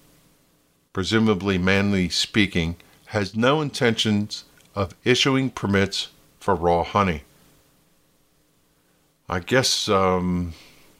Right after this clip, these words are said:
yeah, this is all good news. It does support what we were hearing being bandied about in times that our governor vetoed the bill,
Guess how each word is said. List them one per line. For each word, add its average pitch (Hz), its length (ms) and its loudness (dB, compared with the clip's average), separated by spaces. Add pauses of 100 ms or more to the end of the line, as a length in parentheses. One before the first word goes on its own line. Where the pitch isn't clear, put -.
(100)
yeah, 101 420 -2
this 104 240 -2
is 131 120 -4
all 135 160 4
good 139 220 0
news. 151 360 -2
It 110 200 -4
does 156 220 4
support 151 420 0
what 127 160 -2
we 123 140 0
were 110 160 2
hearing 139 600 -2 (380)
being 110 280 0
bandied 117 420 2
about 110 360 2
in 104 100 -4
times 95 480 0
that 92 140 4
our 90 160 2
governor 101 540 2 (580)
vetoed 113 560 2
the 101 80 -4
bill, 107 440 0